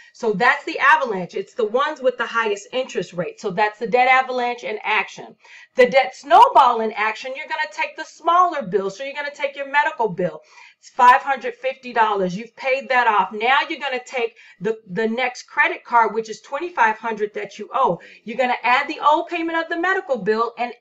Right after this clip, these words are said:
add it to your credit card. So now, instead of paying sixty-three dollars of the minimum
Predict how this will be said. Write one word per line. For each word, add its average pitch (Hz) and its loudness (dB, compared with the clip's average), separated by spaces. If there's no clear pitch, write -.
add 320 4
it 302 -12
to 294 -14
your 285 -12
credit 339 -2
card. 156 -4
So 233 -4
now, 277 -2
instead 226 -4
of 254 -6
paying 247 -6
sixty-three 262 -12
dollars 233 4
of 226 -8
the 220 -4
minimum 302 -6